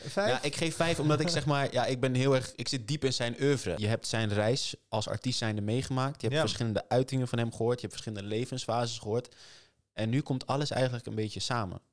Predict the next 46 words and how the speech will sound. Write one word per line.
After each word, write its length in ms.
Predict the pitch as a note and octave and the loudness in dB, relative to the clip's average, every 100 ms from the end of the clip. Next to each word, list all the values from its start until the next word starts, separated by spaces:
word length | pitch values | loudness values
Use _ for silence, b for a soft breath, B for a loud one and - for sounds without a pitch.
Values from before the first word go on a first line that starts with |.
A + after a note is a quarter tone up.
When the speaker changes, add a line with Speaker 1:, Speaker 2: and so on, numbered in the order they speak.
| _ | _
Speaker 2:
En 140 | A2 | -4
hij 140 | A2+ G#2+ | -2 0
is 100 | G#2 | 0
daar 120 | G2 | -2
eerlijk 280 | B2 B2 G#2 | 0 -2 -2
over. 380 | E2+ E2 - - _ _ | -6 -8 -12 -14 _ _
En 200 | - G2+ | -12 -6
dat 220 | G#2 G#2 | -4 -4
vind 160 | - G#2+ | -6 -8
ik, 120 | G2+ _ | -8 _
eh, 220 | G2 F2+ - - | -8 -6 -8 -6
en, 160 | G2 | -6
en 160 | A2 G#2 | -6 -6
in 140 | G2+ | -6
combi 280 | - A2 G#2 | -4 -2 0
met 160 | G2 F#2+ | -2 -4
gewoon 160 | G#2 | -4
de 60 | F#2+ | -2
muzikale 360 | F#2+ G2 F2 | -2 -2 -4
productie 320 | F2 F2+ F#2+ - F2+ | -4 -6 -8 -8 -10
die 120 | F2 | -12
bij 220 | - F#2+ F#2 | -16 -8 -4
jullie 300 | F#2 F2+ E2 | -4 -6 -8
met 140 | - | -10
Skiba 200 | - G2 | -10 -6
volgens 220 | E2+ - F2+ | -6 -6 -10
mij 100 | - F2 | -8 -8
altijd 280 | - D#2 - | -6 -8 -10
echt 120 | - | -10
van 120 | F#2+ | -8
heel 140 | G2 F#2+ | -6 -6
hoog 180 | G2 | -6
niveau 340 | - F2+ A2+ F2+ | -8 -4 -2 -4
is. 160 | G2 B B B B B B | -8 B B B B B B
Dat 160 | - - | -6 -2
vind 140 | C3+ | 0
ik 80 | A#2+ | 2
wel 100 | A#2 | 4
heel 160 | A#2 A#2+ | 4 4
uitzonderlijk 560 | G#2 - C3 C#3 B2 | 2 2 2 2 0
in 180 | - G#2+ | -2 -4
de, 260 | G2+ G2 G2 | -2 -2 -2
in 100 | G2+ | -4
de 60 | G#2+ | -2
Nederlandse 500 | G#2+ G#2+ G#2 G2+ G2+ | 0 2 0 -2 -4
muziek. 360 | G2 G2 - | -2 -2 -6